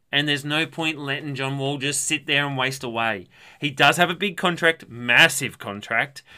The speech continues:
So that's, I know that's gonna be hard, but try and make something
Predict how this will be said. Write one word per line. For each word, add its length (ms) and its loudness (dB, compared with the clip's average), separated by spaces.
So 220 2
that's, 240 6
I 100 4
know 280 4
that's 180 4
gonna 160 -4
be 120 0
hard, 320 4
but 140 -6
try 440 2
and 180 0
make 200 0
something 460 -6